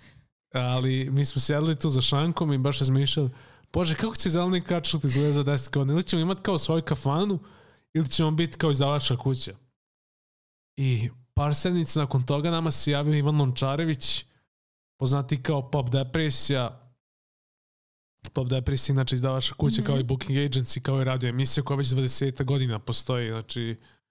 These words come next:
Speaker 2: I isto
Speaker 1: za nas je
Speaker 2: prati tu
Speaker 1: pa
Speaker 2: neku alternativnu scenu,
Speaker 1: Da,
Speaker 2: jel?
Speaker 1: da, za nas jako kao, kao,
Speaker 2: Bitno.
Speaker 1: ono, ave, Pop Depresija. A, baš, baš plativamo Pop Depresiju i on se nama javio,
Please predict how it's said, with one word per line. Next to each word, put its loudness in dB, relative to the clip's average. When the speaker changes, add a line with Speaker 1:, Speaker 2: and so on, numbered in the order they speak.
Speaker 2:
I 0
isto 2
Speaker 1:
za 4
nas 2
je 0
Speaker 2:
prati -6
tu 0
Speaker 1:
pa 0
Speaker 2:
neku -4
alternativnu -8
scenu, -2
Speaker 1:
Da, 2
Speaker 2:
jel? 0
Speaker 1:
da, 0
za 0
nas 2
jako 0
kao, -2
kao, -2
Speaker 2:
Bitno. -4
Speaker 1:
ono, 0
ave, 0
Pop -2
Depresija. -2
A, 0
baš, 0
baš 0
plativamo -2
Pop -4
Depresiju 0
i 2
on 0
se 0
nama 2
javio, 2